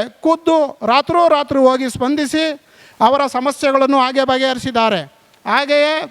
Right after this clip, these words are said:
ಬೂದನೂರಿನಲ್ಲಿ ವಸತಿ ರಹಿತವರು ತಿಂಗಳಾನುಗಟ್ಟಲೆ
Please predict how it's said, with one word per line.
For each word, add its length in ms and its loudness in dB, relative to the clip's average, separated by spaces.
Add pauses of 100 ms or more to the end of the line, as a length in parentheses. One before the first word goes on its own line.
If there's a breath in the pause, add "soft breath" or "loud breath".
(140)
ಬೂದನೂರಿನಲ್ಲಿ 1400 0
ವಸತಿ 440 0
ರಹಿತವರು 640 2 (560 soft breath)
ತಿಂಗಳಾನುಗಟ್ಟಲೆ 880 0